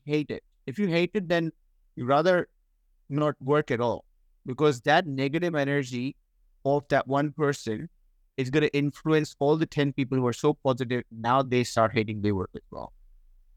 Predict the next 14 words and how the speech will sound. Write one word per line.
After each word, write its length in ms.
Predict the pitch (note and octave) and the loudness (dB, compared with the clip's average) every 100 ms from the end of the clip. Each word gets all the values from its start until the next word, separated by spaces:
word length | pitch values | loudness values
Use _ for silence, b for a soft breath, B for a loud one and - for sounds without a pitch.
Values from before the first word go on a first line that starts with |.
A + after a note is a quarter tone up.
| - - - _ _ _ _ - | -20 -20 -20 _ _ _ _ -6
But 140 | C3 | 0
I 140 | C#3 D3+ | 0 0
feel 260 | - G#3+ | -2 0
like 200 | B3+ C4 _ _ _ _ _ - | 2 0 _ _ _ _ _ -4
when 200 | D3 G3+ | 0 2
you 100 | A3+ | 0
sit 320 | - G#3 F3 | -2 -4 2
down 220 | G3 F#3+ | 2 4
and 160 | D#3 C#3 | 0 0
talk 240 | D3+ - | -2 -2
to 60 | E3+ | -2
them, 180 | C3+ B2 | -2 2
they 140 | D3 | 2
will 140 | F3+ | 0